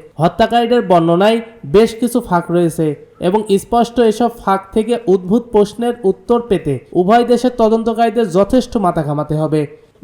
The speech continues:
গত বারোই মে চিকিৎসার জন্য ভারতের পশ্চিমবঙ্গে যান এমপি আনার। তেরোই মে বন্ধু গোপালের বাড়ি থেকে বের হয়েছিলেন। তিনি এসএমএসে বলেছিলেন দিল্লি যাচ্ছেন এবং সেখানে পৌঁছে তাকে ফোন করবেন। পরে তার সঙ্গে ভিআইপিরা আছেন জানিয়ে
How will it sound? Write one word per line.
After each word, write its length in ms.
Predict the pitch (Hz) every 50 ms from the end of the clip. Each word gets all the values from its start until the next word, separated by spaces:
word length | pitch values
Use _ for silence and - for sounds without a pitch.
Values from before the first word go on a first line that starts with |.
| 131 131
গত 280 | 175 202 214 214 240
বারোই 480 | 240 233 180 160 165 170 196 220 233 240
মে 140 | 240 247 233
চিকিৎসার 520 | 240 - 226 196 247 233 - 247 240 233
জন্য 220 | 214 240 240 240
ভারতের 440 | 220 180 143 165 185 202 196 226 220 208 214
পশ্চিমবঙ্গে 600 | 220 220 220 - 233 220 220 233 226 220 226 214
যান 220 | 170 202 214 233 233 -
এমপি 280 | 175 170 170 160 165
আনার। 360 | 160 151 151 151 151 151 147 147 - - - - _ -
তেরোই 280 | - 185 196 214 226 240
মে 160 | 240 240 240
বন্ধু 320 | 196 220 226 220 226 240
গোপালের 380 | 202 220 214 240 233 226 233 226
বাড়ি 300 | 180 160 175 190 220 233 -
থেকে 260 | 233 240 240 240 185
বের 240 | 156 170 175 170 160
হয়েছিলেন। 580 | 160 160 156 156 - 165 156 160 156 156 151 147 - - _ -
তিনি 300 | - 208 214 233 247 233 240 -
এসএমএসে 520 | 190 175 - 226 226 240 240 233 - 240
বলেছিলেন 580 | 214 202 208 208 208 214 220 233 240 240 240 214
দিল্লি 320 | 165 190 208 208 208 196
যাচ্ছেন 500 | 156 160 156 - - - 165 160 156 147 - - _ _ -
এবং 220 | - 180 208 226 214
সেখানে 400 | 214 - 202 196 220 226 240 240
পৌঁছে 380 | 233 - 214 214 214 214 240
তাকে 260 | 233 240 233 233 247
ফোন 260 | 226 - - 202 190 175
করবেন। 440 | - 170 170 156 147 160 156 156 156 - - - _ _ _ -
পরে 220 | 180 190 208 214
তার 200 | 208 202 190 190
সঙ্গে 340 | - - 240 233 240 240 233
ভিআইপিরা 680 | - - 139 156 180 190 202 196 226 226 214 233 214 -
আছেন 360 | 139 156 165 - - 247 247
জানিয়ে 460 | 220 247 247 240 247 240 208 190 -